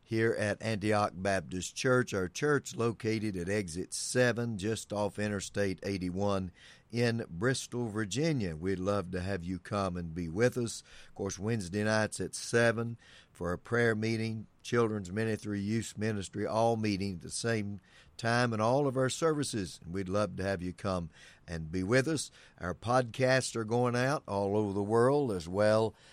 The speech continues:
as our videos of our services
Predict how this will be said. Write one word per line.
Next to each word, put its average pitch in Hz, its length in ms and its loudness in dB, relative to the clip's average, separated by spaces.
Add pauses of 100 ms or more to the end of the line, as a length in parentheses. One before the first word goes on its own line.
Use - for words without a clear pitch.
(160)
as 104 520 2
our 98 380 2 (160)
videos 123 680 6
of 95 140 -2
our 98 180 2
services 117 800 -2